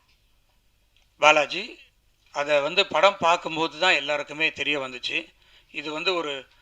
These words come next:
அஹ், ஒரு காமெடி படம் அப்படின்னு தான் வந்தாங்க. ஆனா ஃபர்ஸ்ட் ஹாஃப் ஃபுல்லா காமெடி. ச-, வயிறு குலுங்க சிரிச்சாங்க ஆடியன்ஸ் எல்லாம். நானும்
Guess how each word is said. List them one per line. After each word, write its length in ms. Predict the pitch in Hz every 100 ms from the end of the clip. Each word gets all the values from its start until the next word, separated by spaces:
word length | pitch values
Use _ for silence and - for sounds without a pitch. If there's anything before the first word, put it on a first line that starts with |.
| _ _
அஹ், 420 | 139 131 127 123 _ _ _ -
ஒரு 140 | 135 -
காமெடி 360 | 170 185 175
படம் 220 | 156 156
அப்படின்னு 500 | 160 135 147 165 160
தான் 180 | 156 175
வந்தாங்க. 640 | 139 151 156 127 151 - _
ஆனா 360 | - 160 165 139
ஃபர்ஸ்ட் 400 | 123 160 147 196
ஹாஃப் 40 |
ஃபுல்லா 420 | 170 175 160 175 165
காமெடி. 540 | 151 151 139 160 - _ _ _ _ - -
ச-, 140 | 120 _ _
வயிறு 380 | 123 143 185 175
குலுங்க 320 | 165 180 185
சிரிச்சாங்க 500 | 139 147 - 160 143
ஆடியன்ஸ் 400 | 135 139 139 131
எல்லாம். 320 | 135 139 - _ - -
நானும் 460 | - 147 165 147